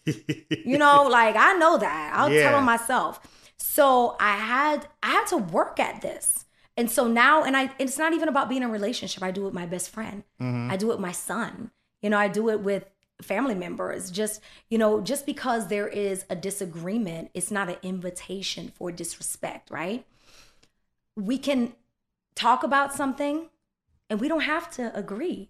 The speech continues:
Speaker 1: Right.
Speaker 2: That's okay.
Speaker 1: That's okay.
Speaker 2: I feel like when you're in a relationship, it's like, "Oh my God, it's the end of the world." No, we don't have to agree on something.
Speaker 1: Right.
Speaker 2: And that can be perfectly fine.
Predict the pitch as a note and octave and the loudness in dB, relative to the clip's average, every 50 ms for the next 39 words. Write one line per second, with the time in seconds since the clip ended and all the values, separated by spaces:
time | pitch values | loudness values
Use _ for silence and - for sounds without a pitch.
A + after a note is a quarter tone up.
0 | _ _ - B2 C3+ C3+ C3 A#2+ A2 - - B3 C#4 C#4+ - C4+ B3 G#3 - - | _ _ -2 2 4 4 4 2 0 -2 -6 -8 -6 -4 -4 -4 -4 -6 -8 -10
1 | - B3 D4 D#4+ - - - G#2+ A2 - - G#2+ - - C3 B2 A#2 - - - | -10 -10 -10 -12 -14 -14 -12 -10 -10 -10 -10 -10 -8 -6 -6 -6 -6 -8 -10 -14
2 | - - - - C4 C#4+ D4+ D#4 D#4+ D#4+ D#4+ E4+ E4+ E4 D#4 D4+ D4 C4 C#4+ D4 | -12 -4 -2 0 2 4 4 4 4 2 0 0 2 4 4 4 4 4 2 2
3 | C#4+ C#4+ C#4+ C#4 C#4+ C#4+ C4+ C#4 C#4+ - E4 - D#4+ C#4 B3 C#4+ A#3+ C4+ C4+ B3+ | 2 4 4 4 4 2 2 4 4 4 2 0 -4 -4 -4 -2 -2 0 0 0
4 | C4 C#4+ C#4 C4 C4+ A#3 C4+ C#4+ D4 C4+ C4+ B3 B3+ C#4 B3 C4+ C#4 C#4 C4+ E4 | -2 0 0 0 0 2 2 0 0 0 -2 -4 -4 -4 -4 -6 -4 -4 -4 -4
5 | F#4 - - - E4+ G3 C#4+ E4+ F4+ E4+ D4+ C#4 D4 D#4 E4 D#4+ - - - - | -6 -8 -10 -10 -6 -4 -4 -4 -4 -4 -6 -8 -8 -8 -8 -8 -10 -8 -6 -6
6 | B3 F3 F#3 F#3 C4 D#4 F4 D#4 A#3 F#3 - - - - - - - - - - | -6 -6 -8 -8 -8 -8 -8 -8 -8 -8 -8 -10 -10 -12 -14 -14 -14 -16 -16 -14
7 | - A#2+ A#2+ B2 B2 A#2 G#2+ G#3+ A3+ A3+ A3 A3+ A3 G#3+ G#3+ - - - A3+ A3 | -10 -4 -2 0 0 0 0 -2 -2 -2 -2 -2 -2 -4 -6 -8 -8 -8 -8 -6
8 | G3+ A3+ G#3 G#3 - - G#3+ A3 A3 - C4 C4 - A3+ G#3+ F#3+ F3+ - - - | -6 -6 -8 -8 -10 -8 -8 -8 -8 -8 -10 -10 -8 -10 -10 -10 -12 -12 -10 -8
9 | A3+ C#4 C4+ A#3+ - - - - | -8 -6 -6 -8 -8 -10 -12 -14